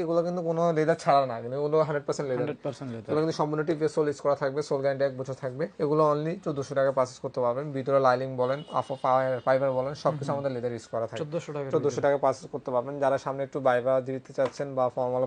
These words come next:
Speaker 1: পড়ার জন্য চাচ্ছেন,
Speaker 2: হুম,
Speaker 1: ভালো
Speaker 2: অফিসের
Speaker 1: অক্সফোর্ডের
Speaker 2: জন্য চান,
Speaker 1: অথেন্টিক লেদার
Speaker 2: কলেজের
Speaker 1: প্রোডাক্ট
Speaker 2: জন্য
Speaker 1: পাচ্ছেন না,
Speaker 2: চান।
Speaker 1: এই প্রোডাক্টগুলো নিতে পারবেন।
Speaker 2: হুম, হুম।
Speaker 1: এটা only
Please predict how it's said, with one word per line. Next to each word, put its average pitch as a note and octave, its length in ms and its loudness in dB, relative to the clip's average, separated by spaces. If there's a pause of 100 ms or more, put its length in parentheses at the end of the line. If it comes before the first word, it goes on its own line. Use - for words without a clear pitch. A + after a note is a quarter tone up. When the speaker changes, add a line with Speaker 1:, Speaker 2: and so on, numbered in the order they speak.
Speaker 1:
পড়ার B2+ 220 2
জন্য C3 200 -6
চাচ্ছেন, B2+ 220 -4
Speaker 2:
হুম, C3 120 -6
Speaker 1:
ভালো B2+ 120 2
Speaker 2:
অফিসের C3 180 4
Speaker 1:
অক্সফোর্ডের C3+ 300 2
Speaker 2:
জন্য C3 100 6
চান, C#3+ 80 -2
Speaker 1:
অথেন্টিক C#3 240 -2
লেদার C#3 160 2
Speaker 2:
কলেজের C3+ 240 0
Speaker 1:
প্রোডাক্ট C3 160 0
Speaker 2:
জন্য C3 120 -8
Speaker 1:
পাচ্ছেন C3 180 -8
না, B2+ 160 -10 (240)
Speaker 2:
চান। F3 80 -4
Speaker 1:
এই E3 100 2
প্রোডাক্টগুলো C#3 400 0
নিতে A#2+ 180 -6
পারবেন। A2+ 220 -4 (280)
Speaker 2:
হুম, C#3+ 100 -12
হুম। B2+ 140 -10
Speaker 1:
এটা C#3 120 -2 (100)
only C#3+ 260 -2